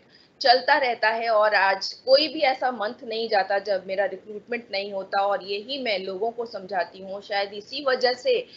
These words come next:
इस recruitment के, every month recruitment की वजह से आज मैं अपने network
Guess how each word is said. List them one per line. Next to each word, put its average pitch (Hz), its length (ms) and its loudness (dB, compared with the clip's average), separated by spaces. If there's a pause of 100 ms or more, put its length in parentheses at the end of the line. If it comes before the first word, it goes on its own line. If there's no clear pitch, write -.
(220)
इस - 200 -8
recruitment 262 640 -2
के, 262 440 4
every 240 440 -2
month 233 240 -2
recruitment 240 600 -4
की 233 120 -10
वजह 202 300 0
से 226 180 -6
आज 196 540 2
मैं 202 140 -6
अपने 202 200 -10
network 202 480 -8